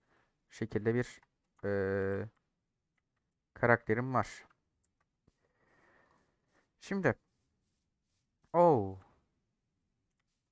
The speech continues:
Hadi bakalım. Direkt şu şey tapınağının yanında doğduk. Bu arada,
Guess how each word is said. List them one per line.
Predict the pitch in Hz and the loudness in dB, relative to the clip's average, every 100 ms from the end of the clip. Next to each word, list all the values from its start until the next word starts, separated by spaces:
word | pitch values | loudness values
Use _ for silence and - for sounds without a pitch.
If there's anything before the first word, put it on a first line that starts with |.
| _ _ _ _ _ _ _ _ _ _ _ _ - | _ _ _ _ _ _ _ _ _ _ _ _ -2
Hadi | 143 123 | 2 4
bakalım. | 113 104 107 104 101 101 101 98 120 | 4 2 2 2 2 0 0 -2 4
Direkt | 156 151 - - - _ _ | 8 8 6 -8 -10 _ _
şu | _ 139 | _ -6
şey | - 143 135 | 2 2 4
tapınağının | 135 135 127 127 135 | 2 4 6 6 4
yanında | 131 123 131 127 _ - | 0 0 -2 -4 _ 0
doğduk. | 113 113 143 - - _ - | 0 0 -4 -10 -20 _ 2
Bu | 135 | 6
arada, | 147 147 151 147 | 8 8 8 6